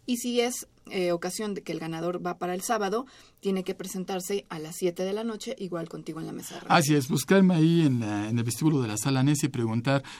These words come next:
Speaker 2: en la mesa de relaciones por mí. Bueno, les comentaba que además tendremos,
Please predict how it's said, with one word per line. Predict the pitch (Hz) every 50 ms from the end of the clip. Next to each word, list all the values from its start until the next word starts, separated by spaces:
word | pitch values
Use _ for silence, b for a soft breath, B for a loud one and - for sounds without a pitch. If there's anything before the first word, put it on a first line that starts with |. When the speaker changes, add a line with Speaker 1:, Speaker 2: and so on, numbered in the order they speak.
| B -
Speaker 2:
en | 127
la | 123 127
mesa | 135 135 131 - 139
de | 127
relaciones | 113 110 107 - - 123 127 127 123
por | - - 107 107
mí. | 104 95 95 B B B B B B B -
Bueno, | - 117 110 98 B B B B _
les | - 143 135 -
comentaba | - 160 160 160 165 165 170 202 196 185 175 175
que | 165 - 165 165 180 180 - - _
además | 120 123 135 135 139 151 156 175 175 -
tendremos, | 135 135 143 147 151 151 156 160 156 - -